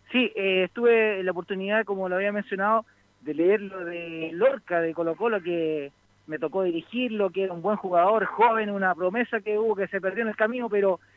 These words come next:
él, eh, no le tocó el bono, y estaba hablando en contra también del sindicato actual, de la dirigencia, eh, debido a que por ocho meses, eh, de contrato,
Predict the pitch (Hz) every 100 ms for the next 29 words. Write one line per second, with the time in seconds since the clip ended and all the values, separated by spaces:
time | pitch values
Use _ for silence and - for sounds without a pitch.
0 | - - 226 254 233 190 196 190 220 262
1 | 233 254 269 226 247 170 180 180 175 170
2 | 175 185 190 185 - 202 196 214 202 208
3 | 208 185 214 214 - 196 208 233 _ _
4 | - 170 - 233 196 202 180 175 165 160
5 | 165 220 190 220 226 - _ _ _ _
6 | - 175 180 180 196 226 247 226 226 208
7 | 202 196 190 196 - 247 - 240 220 302
8 | - 294 - - - 202 196 190 190 180
9 | - 254 277 285